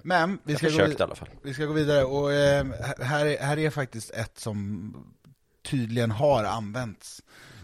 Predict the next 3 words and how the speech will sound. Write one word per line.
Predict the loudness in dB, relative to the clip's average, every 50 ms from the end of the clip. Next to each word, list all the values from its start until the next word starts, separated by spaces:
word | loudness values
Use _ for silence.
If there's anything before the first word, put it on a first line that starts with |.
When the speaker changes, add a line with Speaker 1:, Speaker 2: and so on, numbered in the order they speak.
| -20 _ _ _ _ -20 -20 _ _ _ _
Speaker 1:
inom | -4 -2 -2 -2 -2
fysiken. | -4 -4 -2 -2 -2 -2 -4 -6 -8 -8 -10 _ _ _ _ _ _ _ _ _ _ _ _ _ _ _ _ _ _ _ -10 -10 -8 -8 -12 -8 _
En | 0 2 4 4 4 2